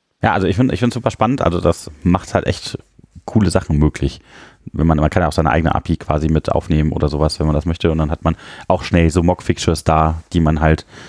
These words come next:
nicht selber bauen möchte. Selbst wenn du sagst, okay, du möchtest gerne vorher das mocken, aber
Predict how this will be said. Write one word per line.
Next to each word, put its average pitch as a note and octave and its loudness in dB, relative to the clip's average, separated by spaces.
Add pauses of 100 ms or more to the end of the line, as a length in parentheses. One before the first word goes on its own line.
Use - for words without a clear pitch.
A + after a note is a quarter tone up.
(160)
nicht F2+ 2
selber D#2 0
bauen D#2 2
möchte. D#2+ 0 (160)
Selbst E2 0
wenn F2 4
du D#2+ 2
sagst, D#2+ 2
okay, - -2
du D#2+ 2
möchtest D#2 -2
gerne D2+ 0
vorher E2 2
das D#2+ 0
mocken, F2+ 0
aber D#2 2